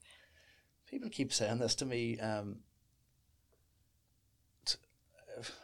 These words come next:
I, I can't see how it's not sustainable. It pro-, probably if you're doing it every day of the week, probably not, no. But, um, and as I get older, I probably feel myself getting tireder. But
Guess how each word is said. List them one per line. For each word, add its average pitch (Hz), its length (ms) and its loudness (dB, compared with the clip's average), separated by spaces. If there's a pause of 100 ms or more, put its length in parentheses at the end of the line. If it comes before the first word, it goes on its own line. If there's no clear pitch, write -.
I, - 180 -6
I - 40 -2
can't 180 240 -6
see 143 100 2
how 107 140 2
it's - 160 0
not 98 180 -2
sustainable. 107 640 2
It 123 120 -6
pro-, - 260 6
probably 180 420 10
if 113 140 4
you're 110 80 4
doing 110 180 6
it 107 240 -2
every 107 260 4
day 104 200 2
of 98 160 2
the 98 80 0
week, 127 320 2 (340)
probably 110 300 2
not, 104 320 -4
no. 104 180 0
But, 107 340 0
um, 101 480 -4
and 113 100 -2
as 101 100 -2
I 104 40 -2
get 110 120 0
older, 120 260 6
I 101 60 6
probably 98 280 0
feel - 340 -6
myself 98 300 -4
getting 110 220 -6
tireder. 110 400 2
But 117 220 -2